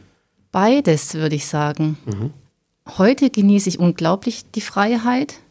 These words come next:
Speaker 1: entscheiden zu können, was ich machen möchte.
Speaker 2: Mhm.
Speaker 1: Ähm,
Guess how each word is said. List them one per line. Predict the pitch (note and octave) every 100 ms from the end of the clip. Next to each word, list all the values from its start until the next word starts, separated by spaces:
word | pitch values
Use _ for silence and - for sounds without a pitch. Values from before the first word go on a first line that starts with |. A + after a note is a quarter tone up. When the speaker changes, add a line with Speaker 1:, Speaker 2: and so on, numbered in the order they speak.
| _ _ _ _ _
Speaker 1:
entscheiden | F3+ F3 E3 E3 G#3
zu | -
können, | F#3+ F#3 F#3 E3+
was | E3+ E3+
ich | -
machen | D#3+ D3+ F#3
möchte. | G3+ - C4 D#4+ -
Speaker 2:
Mhm. | A2 A#2 D#3+ _ _ _ _ _ - - - _ _ _ _ _ -
Speaker 1:
Ähm, | F3 E3+ E3+ E3 E3+